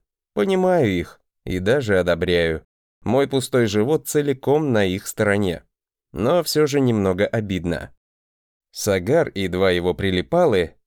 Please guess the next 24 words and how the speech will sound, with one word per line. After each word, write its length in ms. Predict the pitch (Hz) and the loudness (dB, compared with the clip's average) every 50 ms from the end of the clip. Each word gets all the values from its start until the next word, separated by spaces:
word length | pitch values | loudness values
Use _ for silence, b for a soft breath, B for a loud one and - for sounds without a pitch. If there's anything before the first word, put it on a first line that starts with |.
| _ | _
их 320 | - - 220 196 170 - - | -6 -2 -2 -2 0 0 0
имён 280 | 123 117 127 147 143 | 0 2 2 2 2
я 180 | 117 104 110 107 | 2 2 0 0
так 220 | - 117 107 - | 0 -2 -2 0
и 40 | 104 | 0
не 140 | 98 92 92 | 0 0 0
выяснил, 640 | 90 107 165 180 143 - - - 90 85 85 82 82 | 0 0 0 -2 -2 -2 -2 -2 -2 0 0 -2 -2
да 140 | 80 92 104 | -2 0 0
и 300 | 107 101 92 90 87 85 | 0 0 -2 -2 -2 -2
неинтересно, 1000 | 87 90 92 90 87 85 - - 101 110 151 185 165 - - 98 85 - - - _ _ _ _ _ _ _ | -2 0 0 0 -2 -2 -2 -2 0 2 2 0 0 -2 -2 -4 -4 -4 -8 -14 _ _ _ _ _ _ _
дожидались 640 | - 82 104 98 101 143 - 190 196 190 175 - - | -4 -4 -2 0 0 0 0 2 2 2 0 0 0
нас 240 | 139 151 160 - - | 0 0 0 -2 -4
в 80 | - | -6
середине 520 | - - 156 156 165 151 110 101 98 95 92 | -4 -2 -2 -2 -2 -2 -2 0 0 0 0
тропинки. 680 | - 113 120 131 - 117 98 87 - - 82 69 - - _ _ _ _ _ _ _ _ _ | 0 -2 -2 -2 -2 -4 -4 -4 -4 -6 -6 -6 -8 -12 _ _ _ _ _ _ _ _ _
Один 340 | - 90 98 98 110 110 104 | -2 -2 0 2 2 0 0
из 120 | 98 - | -2 -2
прилипал 580 | - 107 98 95 95 95 - - 165 160 135 104 | -4 -4 -2 -2 -2 -2 -2 0 2 2 2 2
держал 400 | 90 98 98 90 92 104 98 92 | 2 0 0 2 0 0 0 0
в 60 | 90 | -2
руках 340 | 98 95 - 143 151 135 104 | -4 -2 0 0 -2 0 -2
две 240 | 90 98 120 127 - | -2 0 0 0 0
тренировочные 840 | - 113 113 113 117 113 113 101 90 87 - - 95 95 90 87 | 0 0 0 2 2 2 2 2 0 -2 -4 -4 -2 -2 -2 0
глефы, 560 | 85 104 135 165 - - - 98 78 - - | -2 -2 -2 -2 -2 -2 -2 -2 -2 -4 -8